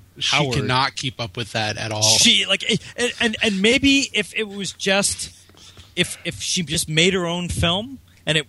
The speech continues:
Speaker 2: she wasn't playing the same character, maybe it would be fine. But
Speaker 1: I think I'd still have problems with it, but yes, I agree
Speaker 2: you,
Speaker 1: that that's a
Speaker 2: you,
Speaker 1: big part of
Speaker 2: you
Speaker 1: it.
Speaker 2: watch Nicole Kidman in Dogville and you're like, "Wow, that's not nearly as good." <laughs>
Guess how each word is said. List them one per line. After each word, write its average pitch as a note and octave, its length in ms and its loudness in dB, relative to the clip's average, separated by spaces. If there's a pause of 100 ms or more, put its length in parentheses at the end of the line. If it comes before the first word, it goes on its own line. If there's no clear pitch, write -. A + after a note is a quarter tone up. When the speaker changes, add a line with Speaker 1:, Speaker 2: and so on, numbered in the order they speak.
Speaker 2:
she - 140 -4
wasn't D#3 380 0
playing F#3 260 0
the E3+ 40 -8
same D#3+ 240 -2
character, E3+ 480 -2 (260)
maybe E3+ 300 4
it F#3+ 100 2
would D#3+ 120 -14
be D#3 80 0
fine. C#3+ 500 0 (240)
But D#3 120 4
Speaker 1:
I - 20 2
think D3+ 140 2
I'd C3+ 120 2
still C3+ 220 4
have - 240 -4
problems A2+ 240 -6
with A#2 100 -2
it, A#2 80 -4
but C3+ 120 -4
yes, C3+ 240 4
I C3+ 100 4
agree B2+ 260 -2
Speaker 2:
you, A#2+ 60 0
Speaker 1:
that G#2+ 120 -2
that's A#2 220 -2
a A3 60 4
Speaker 2:
you, G#3+ 80 2
Speaker 1:
big - 180 0
part A2 220 -8
of A2+ 80 4
Speaker 2:
you G#3+ 80 8
Speaker 1:
it. F#3+ 40 2 (140)
Speaker 2:
watch A#3 240 2
Nicole G3 320 -4
Kidman D#3 560 0 (420)
in F3 200 0
Dogville D3+ 680 2
and D3+ 160 -6
you're D#3 140 -4
like, C3+ 380 2 (1500)
"Wow, E3 240 2
that's D#3+ 240 -2
not C#3+ 180 -4
nearly C3+ 300 -4
as A#2 140 -4
good." D#3 380 4
<laughs> - 40 -12